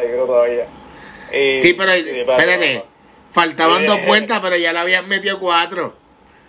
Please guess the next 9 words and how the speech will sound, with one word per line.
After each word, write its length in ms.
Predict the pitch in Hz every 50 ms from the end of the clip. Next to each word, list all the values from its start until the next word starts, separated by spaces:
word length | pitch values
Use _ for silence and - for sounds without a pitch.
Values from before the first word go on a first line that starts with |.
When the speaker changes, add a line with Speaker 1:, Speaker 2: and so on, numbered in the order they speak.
| _ _ _
Speaker 2:
¿Entiendes? 340 | - - 156 160 156 156 147
Speaker 1:
Exacto, 280 | 127 113 - - 147
ya 160 | 139 131 135
está, 360 | 127 - - 156 151 139 135 139 -
<laughs> 80 | 147 151 160 156
exacto. 340 | - 185 175 - - - - - - - - - _ _ _ - -
Faltaban 400 | 247 233 - - 143 147 151 151
dos 160 | 160 160 160
vueltas 480 | - 180 185 - - - 170 165 156